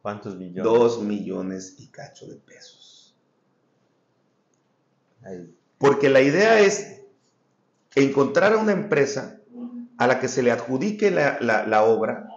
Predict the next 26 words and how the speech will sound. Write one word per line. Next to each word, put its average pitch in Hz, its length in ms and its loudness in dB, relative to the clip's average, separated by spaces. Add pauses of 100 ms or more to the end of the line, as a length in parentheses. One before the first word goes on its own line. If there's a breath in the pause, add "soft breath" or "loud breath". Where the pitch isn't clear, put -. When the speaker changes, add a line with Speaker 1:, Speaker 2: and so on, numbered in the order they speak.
Speaker 2:
o 107 80 -2
la 101 120 0
remodelación, 98 920 0
o 110 40 0
el, 92 220 -4
o 95 60 -4
el 92 80 -4
servicio. 110 640 -8 (2000)
Obviamente 151 520 4
exigirle 135 540 -6
que 131 100 -2
le 107 140 0
infle 113 560 -6
lo 104 120 -4
más 101 240 -6
que 156 120 -8
pueda, 113 580 -4 (160)
lo 101 140 -6
más 101 200 -6
que 151 140 -8
se, - 260 -4
que 107 100 -6
lo 104 140 -2
permita 107 440 -6
el 101 140 -4
sistema. - 580 -6